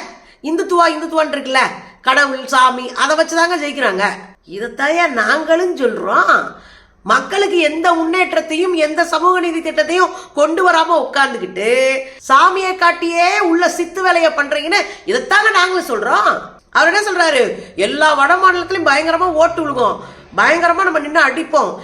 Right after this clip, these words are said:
ஏன்னா ராமர் கோயில திறந்திருக்கோம்னு" அப்படியே பயங்கர உற்சாகமா இருந்தாரு. அந்த உற்சாகத்தோட கேட்டாரு நம்மாலு, யாரு, செய்தியாளர். அவர் என்ன கேக்குறாரு தெரியுமா? "சார், பீகார்ல ஜெயிச்சிருவீங்க,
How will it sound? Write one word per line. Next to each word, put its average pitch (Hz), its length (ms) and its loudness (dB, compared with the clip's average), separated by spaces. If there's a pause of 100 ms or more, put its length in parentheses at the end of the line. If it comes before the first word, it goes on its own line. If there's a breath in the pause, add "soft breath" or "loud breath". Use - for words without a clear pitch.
(160 loud breath)
ஏன்னா 302 160 2
ராமர் 349 380 2
கோயில 311 240 0
திறந்திருக்கோம்னு" 294 560 -2
அப்படியே 370 420 0
பயங்கர 359 400 0
உற்சாகமா 339 420 2
இருந்தாரு. 285 260 -2 (600 loud breath)
அந்த 330 360 2
உற்சாகத்தோட 403 680 0
கேட்டாரு 339 420 0
நம்மாலு, 277 400 0 (120)
யாரு, 247 560 0 (240)
செய்தியாளர். 262 600 -2 (440 loud breath)
அவர் 233 220 2
என்ன 330 80 2
கேக்குறாரு 339 360 2
தெரியுமா? 330 300 0 (380)
"சார், - 480 -2 (260)
பீகார்ல 330 440 2
ஜெயிச்சிருவீங்க, 330 600 -2